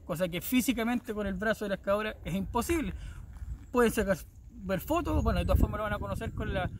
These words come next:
con las fotos que hicieron la denuncia, pero es algo físicamente imposible.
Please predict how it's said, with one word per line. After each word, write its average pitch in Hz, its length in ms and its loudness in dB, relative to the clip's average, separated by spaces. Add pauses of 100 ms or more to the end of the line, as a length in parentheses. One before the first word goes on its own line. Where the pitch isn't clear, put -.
(200)
con 185 120 -6
las 170 100 -6
fotos 214 220 -8
que 208 60 -6
hicieron 202 260 -6
la 190 80 -2
denuncia, 202 360 -4
pero 170 180 -6
es 175 140 -2
algo 185 240 0
físicamente 233 600 -2
imposible. 147 480 -6